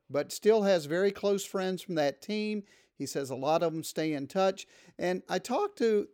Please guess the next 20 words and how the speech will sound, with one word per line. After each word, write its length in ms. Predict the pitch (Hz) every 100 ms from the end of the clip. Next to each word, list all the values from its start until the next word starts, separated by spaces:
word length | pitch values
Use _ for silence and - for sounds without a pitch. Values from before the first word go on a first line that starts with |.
| -
three 240 | 269 294
of 160 | 202 156
them 160 | 156
from 160 | 156 156
that 260 | 139 139
team, 440 | - 180 170 180 180
and 120 | 156
it's 180 | 156 208
interesting. 520 | 220 208 165 170 151 - _ _ _
All 300 | 175 208 233
three 440 | 226 202 208 202
made 300 | 170 165 165
mention 500 | 147 160 170 - 185 170
to 100 | 151
the 80 |
players 520 | 135 175 165 170 170 180
who 100 | 175
have 140 | 170
passed 440 | - 175 175 -
away, 560 | 190 175 190 156 101 107